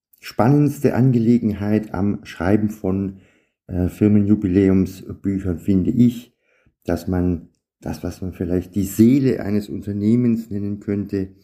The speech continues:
zwischen den Zeilen des Geschriebenen oder auch des Gesagten aufspürt und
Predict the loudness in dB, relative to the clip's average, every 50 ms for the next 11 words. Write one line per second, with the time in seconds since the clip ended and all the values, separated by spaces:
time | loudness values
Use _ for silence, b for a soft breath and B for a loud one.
0 | b b b b b b b b -8 0 2 2 2 2 0 -2 0 4 4 4
1 | 4 2 0 0 0 2 4 4 4 4 2 2 2 0 -4 -4 -8 -12 -12 -14
2 | -16 -16 -10 -4 0 0 2 2 4 4 4 4 4 2 2 -2 -6 -6 -6 -6
3 | -6 -8 -10 -14 -16 -18 -18 -18 -18 -20 _ _ _ -20 -18 -10 -8 -4 -4 -4
4 | -6 -8 -10 -10 -8 -2 2 2 2 2 0 -4 -10 -8 -2 0 4 4 4 4
5 | 2 0 -8 b b b b b b b b b b b b b b b _ _
6 | _ _ _ 0 2 4 4 4 4 2 2 0 -2 -8